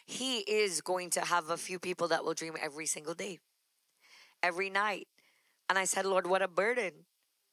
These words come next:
What a burden," because there have been nights when I've had six dreams and I remember every single one vividly. Anybody? Yeah, those, those particular nights. And those things do not leave you.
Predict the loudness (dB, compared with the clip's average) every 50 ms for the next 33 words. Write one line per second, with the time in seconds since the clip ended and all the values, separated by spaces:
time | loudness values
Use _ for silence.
0 | _ _ _ _ _ _ _ _ _ _ _ 0 0 2 2 2 2 2 0 -2
1 | -2 -2 0 0 0 0 0 -2 0 0 -2 0 -2 -4 -4 0 2 2 2 2
2 | -2 -2 -2 2 2 2 2 2 0 2 4 4 6 6 4 2 -2 -2 -6 -6
3 | -4 -2 -2 -2 -2 -4 -6 -6 -6 -6 -6 -8 -10 -18 -20 -12 0 2 4 4
4 | 4 4 2 2 2 2 2 4 2 0 2 0 0 0 2 0 0 2 2 2
5 | 0 0 2 2 2 2 2 2 2 2 2 0 0 2 4 2 2 2 0 -2
6 | -2 -2 -2 -2 2 4 4 4 4 2 -2 -6 -10 _ -20 -20 -20 -20 -20 -18
7 | -16 -12 -12 -12 -12 -14 -16 -12 0 2 4 6 6 4 4 4 6 6 6 6
8 | 4 4 2 -2 -8 -16 -4 _ 0 0 2 0 -2 -4 -4 -6 -4 -2 -2 -2
9 | 0 0 0 0 2 2 2 2 2 2 0 -2 2 4 4 4 4 2 0 -2
10 | -2 -2 0 0 0 0 0 0 4 6 6 8 6 4 2 0 -2 0 0 2
11 | 2 2 0 0 0 2 4 4 4 4 2 2 0 -4